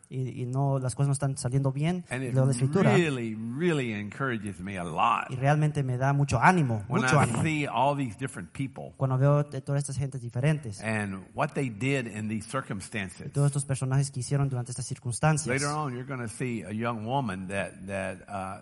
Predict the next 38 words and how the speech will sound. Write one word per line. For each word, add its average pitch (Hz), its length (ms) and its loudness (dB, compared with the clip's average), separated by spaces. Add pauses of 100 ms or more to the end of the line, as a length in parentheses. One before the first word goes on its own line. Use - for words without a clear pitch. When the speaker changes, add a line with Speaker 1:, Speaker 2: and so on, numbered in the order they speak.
(140)
Speaker 2:
risked 139 340 -4
her 95 120 -8
life 104 600 -6
Speaker 1:
Después 139 340 0
vas 139 100 2
a 147 60 2
ver 139 100 4
una 143 160 4
mujer 143 400 0
que 131 140 -10
dio, 123 260 -8
eh, 123 80 -8
que 123 160 -6
re-, 120 160 -4
arriesgó 117 440 0
su 147 120 -4
vida 120 240 -2
Speaker 2:
because 123 260 0
of 113 80 -6
what 104 140 -2
she 107 140 -6
believes 131 340 -2
in. - 220 -10
Speaker 1:
por 127 100 -2
lo 123 120 2
que 123 120 -8
ella 123 240 -2
cree. 117 340 0 (400)
Speaker 2:
So, 113 540 -2
uh, 98 500 0 (360)
you 139 100 -2
know, 139 140 -2
the 110 100 -2
majority 117 720 -2
is 107 120 -6
not 156 200 -4
always 131 340 -4
right. - 260 -6